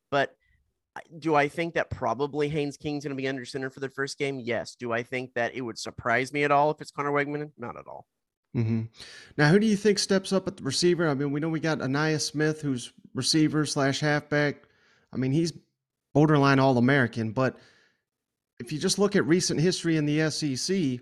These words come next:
Speaker 2: outside of Georgia, maybe because they had such a dominant defense, but,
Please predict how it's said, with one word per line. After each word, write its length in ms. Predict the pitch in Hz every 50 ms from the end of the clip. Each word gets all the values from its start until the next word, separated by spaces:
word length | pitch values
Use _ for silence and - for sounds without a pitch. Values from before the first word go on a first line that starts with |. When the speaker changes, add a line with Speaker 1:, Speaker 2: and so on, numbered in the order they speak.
| _ -
Speaker 2:
outside 420 | - 143 147 - - 165 156 143 131
of 80 | 110
Georgia, 420 | 98 107 135 160 180 175 123 131 127
maybe 380 | 113 123 127 127 117 123 135
because 320 | 131 127 120 - 139 123 117
they 80 | 135
had 200 | 127 131 135 123
such 220 | - - 147 - -
a 40 | 110
dominant 440 | 95 135 139 143 131 123 104 71
defense, 400 | - 160 175 - - 117 113 113
but, 260 | - - 127 127 -